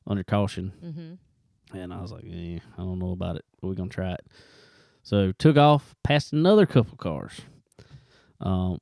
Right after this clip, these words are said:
Speaker 1: was really <laughs> running good. That's what was so bad, is it was the most comfortable I felt in the car the whole day. Um,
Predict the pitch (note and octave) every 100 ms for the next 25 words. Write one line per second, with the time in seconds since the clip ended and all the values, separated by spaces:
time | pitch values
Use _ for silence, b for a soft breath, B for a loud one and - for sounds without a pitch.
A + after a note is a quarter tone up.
0 | - G2+ F#2 G#2 C#3 A3+ G3 C3 - G#3
1 | E3 C3+ D3 D#3+ D3+ C#3+ D#3 E3+ D3 A#2
2 | A2 C3 C#3+ D3 C3 A2 A2 B2+ A#2+ A#2+
3 | A2+ G#2+ G#2+ A2 - B2+ C3 A#2 A#2 C3+
4 | B2+ - C3+ A#2+ A2+ A2 A2 A#2+ A#2+ -
5 | A2 G#2+ A2+ A2 G#2 G2+ B2+ A#2+ A2 G#2+
6 | A2+ b b b b b - G2+ F#2 F#2+
7 | G2